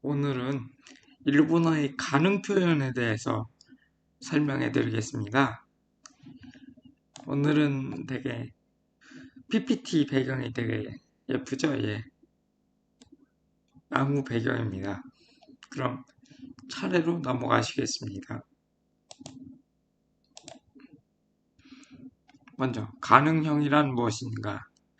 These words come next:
동사의 가능형 활용에 대해서 설명해드리고, 예문은 또 어떤 게 있는가? 표현 플러스 더 추가해서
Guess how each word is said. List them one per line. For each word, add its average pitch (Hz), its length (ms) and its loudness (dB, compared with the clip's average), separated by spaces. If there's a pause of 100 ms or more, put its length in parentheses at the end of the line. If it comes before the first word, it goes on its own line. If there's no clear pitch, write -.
(680)
동사의 147 840 4 (380)
가능형 147 840 2
활용에 151 420 2
대해서 127 560 0
설명해드리고, 139 1040 0 (840)
예문은 151 720 4
또 131 140 4
어떤 127 280 2
게 117 140 2
있는가? 107 540 -4 (1000)
표현 185 760 0 (260)
플러스 147 480 0 (1700)
더 - 420 -2 (160)
추가해서 170 760 2